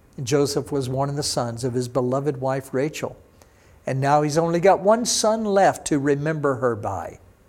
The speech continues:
Now she's gone. She died giving birth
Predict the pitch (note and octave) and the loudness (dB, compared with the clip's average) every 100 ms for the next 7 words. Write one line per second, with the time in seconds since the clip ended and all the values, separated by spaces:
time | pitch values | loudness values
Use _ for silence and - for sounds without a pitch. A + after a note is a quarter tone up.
0 | _ - _ _ _ _ - G#2+ A#2+ - | _ -20 _ _ _ _ -10 -4 -4 -2
1 | D#3 C3+ A#2 C#3 G#2 F#2 F#2 F#2+ _ _ | -2 -4 0 -2 0 -6 -10 -16 _ _
2 | _ - C3+ A2+ C#3+ E3+ D#3 F3+ G3 D#3+ | _ -8 -6 0 2 2 2 0 0 -2
3 | G3 D3+ - | -2 -2 -4